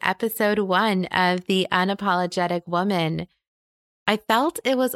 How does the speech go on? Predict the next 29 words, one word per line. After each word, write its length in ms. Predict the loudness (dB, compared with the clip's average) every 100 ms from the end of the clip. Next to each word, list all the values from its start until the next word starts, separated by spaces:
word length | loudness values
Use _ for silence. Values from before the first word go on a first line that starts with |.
| -2
only 760 | 0 0 0 0 0 -2 -6 _ _ _ _ _
necessary 840 | 0 0 -2 -4 0 0 -2 -6
to 100 | -8
give 220 | -2 0 2
you 240 | 0 0 0
a 80 |
little 480 | -2 0 2 4 2
bit 160 | 2 0
of 100 | 2
background 680 | 0 0 -2 -2 -2 -2
about 460 | -2 2 2 0 -2
why 520 | 2 4 4 2 2
I 160 | 0 -2
chose 500 | -2 -2 0 -2 -2
The 140 | -2
Unapologetic 840 | 0 0 -2 -2 -2 -2 -2 -2 -4
Woman 420 | -2 0 0 -2
and 220 | -2 -2 0
what 220 | -2 0
that 300 | 0 0 -2
means 560 | 0 2 2 0 -2 -4
to 120 | 0
me, 580 | 2 2 2 0 -4 -6 _ _ _ _ _ 0
along 420 | 4 4 4 2
with 280 | 2 2 0
a 100 | 0
little 600 | 2 4 4 4 4 4
bit 180 | 2 2
about 500 | 2 2 2 0 -4